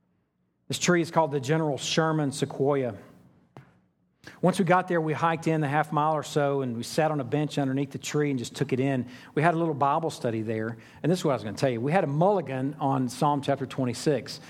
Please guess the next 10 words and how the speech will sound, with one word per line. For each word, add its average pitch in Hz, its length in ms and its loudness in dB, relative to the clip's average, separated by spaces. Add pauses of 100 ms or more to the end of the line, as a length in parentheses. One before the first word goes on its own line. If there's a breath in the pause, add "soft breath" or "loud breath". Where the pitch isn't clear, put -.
(140 loud breath)
because 156 240 2
a 156 40 -8
couple 214 260 2
days 151 240 2
earlier, 175 360 0
we 131 220 0
read 160 320 2
Psalm 143 300 0
chapter 131 260 -2
twenty-six, 135 640 -2